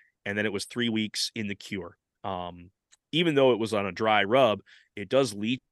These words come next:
out that meat, or excuse me, it leaches moisture out of the meat, and that then mixes with the cure, mixes with the salt, mixes, mixes with the sugar,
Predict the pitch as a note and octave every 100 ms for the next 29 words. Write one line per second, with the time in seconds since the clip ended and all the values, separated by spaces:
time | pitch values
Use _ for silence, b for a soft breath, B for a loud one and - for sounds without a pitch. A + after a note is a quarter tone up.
0 | - A#2 A2+ A2 A2 A2 B2+ C#3+ _ _
1 | _ _ A2+ G2+ G#2 B2+ G#2+ G2 G2+ A#2+
2 | A2 G2+ G#2 A#2 - G2+ G#2 F#2+ F#2+ A#2
3 | C#3+ _ b b b G2+ G2 A#2+ D3+ B2
4 | A2+ G#2 F#2 G2 F#2 G2+ _ - A2+ A#2
5 | - A2+ G#2 - G#2+ G2+ - - A2 G#2
6 | G2+ G#2+ - G#2 - G2 G2 - G2+ F#2+
7 | G2+ G#2+ F#2+ - A2 - G#2 G2+ F#2 -
8 | D#3+ D3+ G#2+